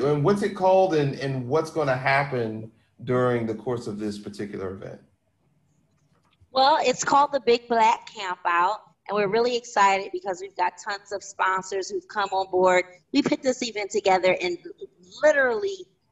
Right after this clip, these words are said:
Speaker 2: I think it was, like, what, fifty, fifty days or less. We
Speaker 1: Hmm.
Speaker 2: closed on the twenty-fifth of July, and we're having our event on September fourth, fifth, and sixth.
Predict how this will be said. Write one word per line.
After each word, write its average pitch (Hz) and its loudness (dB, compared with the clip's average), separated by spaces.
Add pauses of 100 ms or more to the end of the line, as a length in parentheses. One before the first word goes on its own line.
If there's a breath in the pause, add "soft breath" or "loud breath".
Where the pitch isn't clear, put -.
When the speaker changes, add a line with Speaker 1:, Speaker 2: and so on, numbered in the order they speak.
(100)
Speaker 2:
I 220 0
think 226 -4
it - -6
was, 190 0
like, 165 0 (100)
what, 160 2 (580)
fifty, 262 0 (340)
fifty 269 0
days 233 4
or 233 2
less. 196 0 (300)
We 214 -4
Speaker 1:
Hmm. - -8
Speaker 2:
closed 233 2
on 233 0
the 220 -8
twenty-fifth 214 -2
of 196 -8
July, 165 4 (360)
and 175 4
we're 180 6
having 190 4
our 175 4
event 170 -4
on 165 -8
September 170 -4
fourth, 170 -4
fifth, 170 -8
and - -20
sixth. - -14